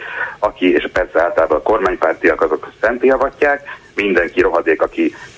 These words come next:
ö, aki bármit kérdez, bármit kritizál rajta, stb., ami ny-, nyilván nonsens. A másik, ö, oldalon pedig egy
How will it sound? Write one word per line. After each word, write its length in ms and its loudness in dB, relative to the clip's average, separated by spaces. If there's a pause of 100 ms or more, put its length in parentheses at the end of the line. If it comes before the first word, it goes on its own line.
(100)
ö, 180 4
aki 180 0
bármit 460 -2 (280)
kérdez, 300 2
bármit 540 -2
kritizál 460 2
rajta, 360 0
stb., 420 0 (240)
ami 340 -2 (100)
ny-, 300 2
nyilván 280 2
nonsens. 460 0 (400)
A 80 -2
másik, 400 0
ö, 160 4
oldalon 440 2
pedig 260 0
egy 140 2